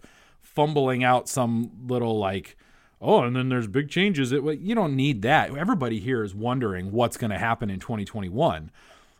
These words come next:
So it, it, I think it ended up being sort of like a wait and see kind of thing. Maybe there are gonna be some big changes. Maybe there are not. But quite frankly, when Mike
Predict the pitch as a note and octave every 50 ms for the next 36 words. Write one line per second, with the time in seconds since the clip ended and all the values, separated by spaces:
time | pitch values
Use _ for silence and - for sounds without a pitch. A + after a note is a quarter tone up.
0 | _ _ - - - F#3 F3 E3+ E3 - - _ _ _ _ _ _ _ _ -
1 | F3+ D#3 - - - F3 - - F3+ G#3 - C4+ B3 G3+ G#3+ F#3+ G3 G3 E3+ D#3
2 | D#3+ D#3 A#2+ C#3 C#3+ C#3+ C#3 C3 B2+ - D3 C3+ C3+ B2 A2+ A#2 A2 A2 - -
3 | - C3+ B2+ A2 C3 C#3 C#3 C3+ C3+ B2+ A2+ - C3+ C3 B2+ - - B2 B2 B2
4 | A#2 - C3+ C3 C3 B2+ B2 A#2 A#2 B2+ C3+ D3 C3 B2+ B2 A#2 A#2 C3 D3+ D3
5 | D#3 D3+ C#3+ D3 D#3 C#3+ - D3+ C#3+ D3 D3+ D3 - - D3+ D3 D3+ D3 D3 D3+
6 | C#3+ - A2+ A2+ C3 C#3+ D#3 D3+ C#3 B2 A#2+ A2 G2 F#2+ F#2+ G2 G#2+ G#2+ B2 D3+
7 | E3+ - - - - - C#3+ C#3+ - - G#3+ A3+ F#3 - - - D#3 F3+ F#3 -
8 | B2+ A#2+ A2 A2+ A2 - _ _ _ _ - _ _ _ - - _ _ _ -
9 | - - - - G#3 F#3 F#3+ F3+ F3 F3+ F#3 G3 F#3 -